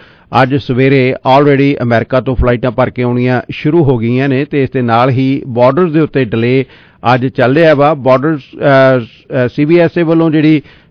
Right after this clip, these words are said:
ਸਟ੍ਰਾਈਕ ਦਾ ਐਲਾਨ ਕੀਤਾ ਗਿਆ ਸੀ ਤੇ ਸਟ੍ਰਾਈਕ ਹੋਈ ਸੀ, ਉਹ ਟੈਂਟੇਟਿਵ ਡੀਲ ਦੇ ਉੱਤੇ ਉਹਨਾਂ ਦੀ,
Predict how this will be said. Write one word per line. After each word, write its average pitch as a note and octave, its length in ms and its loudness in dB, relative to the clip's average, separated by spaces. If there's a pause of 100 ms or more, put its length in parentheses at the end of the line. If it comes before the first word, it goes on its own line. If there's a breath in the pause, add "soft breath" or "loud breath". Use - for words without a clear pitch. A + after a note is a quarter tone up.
(120)
ਸਟ੍ਰਾਈਕ C#3+ 360 0
ਦਾ D#3 440 4
ਐਲਾਨ C#3 340 0
ਕੀਤਾ D3+ 300 -2
ਗਿਆ C#3+ 240 0
ਸੀ D3+ 200 -2
ਤੇ C#3 320 0
ਸਟ੍ਰਾਈਕ C3 340 -2
ਹੋਈ D3+ 160 0
ਸੀ, D3+ 140 -4
ਉਹ D3 120 0
ਟੈਂਟੇਟਿਵ C3+ 480 -2
ਡੀਲ C3 220 -2
ਦੇ C3 80 0
ਉੱਤੇ C3 380 -2 (180)
ਉਹਨਾਂ C3 240 -2
ਦੀ, B2 260 -2